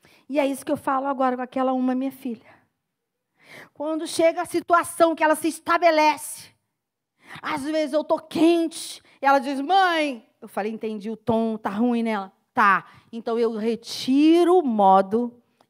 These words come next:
e mantenho cem por cento do conteúdo falado." A sentença é real. O tom, pelo tom eu peço perdão. Peça perdão quantas vezes forem necessários,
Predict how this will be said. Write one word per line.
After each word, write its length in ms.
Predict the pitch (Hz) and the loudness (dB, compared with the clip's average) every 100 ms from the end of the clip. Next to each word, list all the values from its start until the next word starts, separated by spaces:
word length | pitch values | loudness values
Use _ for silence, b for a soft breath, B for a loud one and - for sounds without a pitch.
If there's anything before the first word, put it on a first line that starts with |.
| - | -4
e 100 | 247 | 0
mantenho 580 | 233 233 220 - 240 240 | 2 2 0 0 0 0
cem 540 | - - - 277 311 | -4 -8 2 4 4
por 300 | 302 - 285 | -4 -12 -14
cento 500 | - - 247 262 254 | -14 -6 -2 -2 -4
do 140 | 233 220 | -8 -8
conteúdo 640 | - 214 - 190 202 180 | -6 -6 -4 -4 -4 -6
falado." 680 | - 139 151 185 190 180 _ _ _ _ _ _ _ _ _ _ _ B B B | -8 -8 -8 -10 -12 -18 _ _ _ _ _ _ _ _ _ _ _ B B B
A 160 | 262 269 | -4 -4
sentença 960 | - 302 277 277 277 285 277 - 262 - | 0 0 0 0 -2 -2 -4 -8 -8 -8
é 100 | 226 | -8
real. 840 | 233 208 233 202 214 - 226 196 214 _ B B B B | -6 -4 -2 0 -2 0 0 0 -8 _ B B B B
O 160 | 285 | -2
tom, 640 | - - 285 285 285 277 277 | 0 2 4 4 4 0 -4
pelo 300 | - 277 262 | 0 0 2
tom 180 | 269 247 | 2 4
eu 100 | 233 | 2
peço 320 | 233 226 233 | -2 -4 -6
perdão. 560 | 226 190 208 226 233 - b b | -6 -6 -4 -4 -6 -10 b b
Peça 260 | 330 269 320 | -4 -2 -2
perdão 380 | 302 294 311 302 | -2 2 4 4
quantas 400 | 311 311 277 247 | -2 -2 -4 -2
vezes 360 | 311 285 285 | -2 -4 -6
forem 240 | 330 320 302 | -2 -2 -2
necessários, 720 | 302 320 - 302 277 277 | -4 -8 -4 -2 0 -2